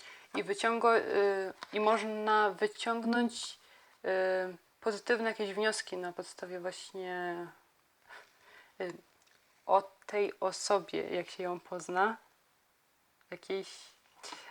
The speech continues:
ym, hmm. Poprzez to, że właśnie na propozycję spotkania jakby nie będzie ona,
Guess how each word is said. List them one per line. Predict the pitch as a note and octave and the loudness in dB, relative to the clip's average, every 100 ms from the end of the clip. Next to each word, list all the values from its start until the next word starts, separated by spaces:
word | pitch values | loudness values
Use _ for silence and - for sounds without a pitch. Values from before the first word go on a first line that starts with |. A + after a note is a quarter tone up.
| - - F#3 F3+ F#3 | -2 2 4 4 2
ym, | F3+ F#3 F#3 - _ - | -4 -8 -10 -14 _ -10
hmm. | F#3 F3+ F3 - _ _ _ _ _ - - - - - _ _ _ _ _ - - - - - - _ | -8 -6 -10 -14 _ _ _ _ _ -20 -20 -20 -20 -20 _ _ _ _ _ -20 -18 -12 -12 -12 -20 _
Poprzez | - A3 - G#3 - | -6 -6 -2 -2 -2
to, | - G3 F#3 B3+ C4+ - G#3+ | 4 8 8 6 2 -8 -4
że | G3+ | 0
właśnie | G3+ - A3 G#3 G#3 | 0 2 6 6 6
na | G3+ | 4
propozycję | G#3 - G#3+ A3 B3+ | 0 -2 -2 0 0
spotkania | - G#3 - G3 F#3 F#3 A#3 C4+ - _ _ _ _ _ | 0 -2 2 2 4 8 8 6 -2 _ _ _ _ _
jakby | F3+ F#3 G#3+ | -8 -4 -2
nie | G#3+ | -2
będzie | G#3+ B3 C4 B3+ A#3+ | 0 0 2 4 4
ona, | A#3 A#3 A#3 A#3 | 6 10 10 10